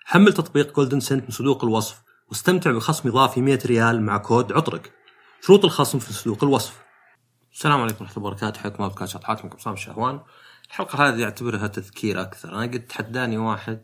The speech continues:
إني ألخص البودكاست كله. طبعًا في أشياء ما أقدر ألخصها، يعني حلقات اللي عن، آه، مثلًا الابتعاث ولا بيتكوين وكذا ما لها دخل. بس مثلًا حلقات الاقتصاد، النفسية، يعني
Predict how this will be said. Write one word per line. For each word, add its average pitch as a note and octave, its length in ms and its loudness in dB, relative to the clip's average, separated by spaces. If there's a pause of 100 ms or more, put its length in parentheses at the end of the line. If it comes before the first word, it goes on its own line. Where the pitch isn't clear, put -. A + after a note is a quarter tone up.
(140)
إني G#2 280 -6
ألخص - 340 -6
البودكاست G2 600 -14
كله. G2 240 -18
طبعًا G#2+ 320 -6
في A2+ 200 -8
أشياء G2+ 240 -10
ما G#2 80 -8
أقدر F2+ 180 -12
ألخصها، - 440 -18
يعني - 320 -20 (400)
حلقات A#2+ 380 0
اللي G#2+ 120 -4
عن، F#2+ 320 -6 (380)
آه، F#2 260 -10
مثلًا F2 320 -14
الابتعاث G2+ 640 -6
ولا - 460 -16 (600)
بيتكوين G2 440 -8
وكذا G2+ 380 -8 (220)
ما - 200 -8
لها A#2 100 -2
دخل. - 280 -10
بس G2+ 180 -12
مثلًا D3 160 -4
حلقات - 420 -4
الاقتصاد، G2+ 840 -10
النفسية، F#2+ 1000 -8
يعني B2 520 -10